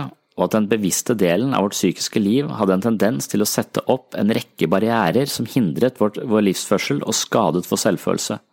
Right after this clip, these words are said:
Ved å dykke ned i vårt indre og ubevisste liv kunne vi konsolidere ubevisste krefter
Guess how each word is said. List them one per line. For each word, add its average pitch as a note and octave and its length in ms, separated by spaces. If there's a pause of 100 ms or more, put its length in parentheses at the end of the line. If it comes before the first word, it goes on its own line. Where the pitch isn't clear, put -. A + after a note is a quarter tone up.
(920)
Ved A2 80
å A2+ 80
dykke C3 240
ned C3 320
i G#2 60
vårt A#2+ 160
indre A2 420
og A2+ 240
ubevisste F#2+ 400
liv B2+ 320 (320)
kunne F#2+ 240
vi G#2 80
konsolidere G#2+ 720
ubevisste F2+ 400
krefter C3 540